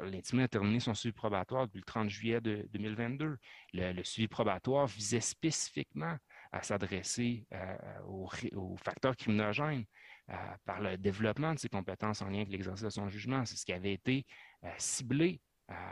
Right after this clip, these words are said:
par la rédactrice du rapport présententiel. Euh, d'ailleurs, les, les,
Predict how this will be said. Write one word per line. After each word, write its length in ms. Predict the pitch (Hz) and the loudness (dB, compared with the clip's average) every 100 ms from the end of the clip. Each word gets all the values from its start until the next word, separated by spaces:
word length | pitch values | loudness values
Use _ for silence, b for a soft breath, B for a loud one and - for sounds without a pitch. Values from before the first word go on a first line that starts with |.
| 90 | -6
par 140 | - 92 | -4 -4
la 60 | |
rédactrice 500 | 90 95 90 - 117 | -4 -4 -4 -2 -2
du 80 | 104 | 0
rapport 300 | 95 90 104 | 0 0 -2
présententiel. 760 | - 92 101 95 98 - 147 127 - B B B | -2 -4 -4 -2 -2 -2 -2 -4 -10 B B B
Euh, 40 | - - - | -12 -12 -10
d'ailleurs, 240 | - 135 | -2 2
les, 240 | 123 87 80 | 2 -2 -8
les, 440 | - - - - | -14 -18 -20 -20